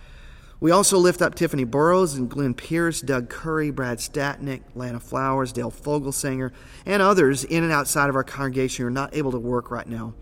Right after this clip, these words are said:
God, we especially pray for your peace in their lives during this time, even as some of them still wait on their unemployment checks. God, shine your light into their hearts today.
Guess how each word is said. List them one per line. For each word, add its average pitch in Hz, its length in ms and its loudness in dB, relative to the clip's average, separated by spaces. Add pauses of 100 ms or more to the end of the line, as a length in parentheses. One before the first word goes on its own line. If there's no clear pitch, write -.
(360)
God, 147 120 4
we 139 60 4
especially 147 440 0
pray 135 260 -2
for 127 160 -6
your 113 120 -6
peace - 540 -6 (260)
in 120 100 -6
their 156 180 4
lives 135 400 2
during 127 220 -2
this 120 180 -4
time, 120 320 -4 (200)
even 147 180 0
as 123 80 -2
some 139 160 -4
of 123 100 -4
them 123 140 -4
still 123 280 -4
wait 120 280 -2 (280)
on 117 140 -4
their 117 160 -4
unemployment 113 580 -4
checks. - 520 -14 (320)
God, 123 160 -10
shine 160 320 0
your 143 160 4
light 123 320 0
into 117 180 -4
their 113 140 -6
hearts 113 340 -8
today. 110 400 -12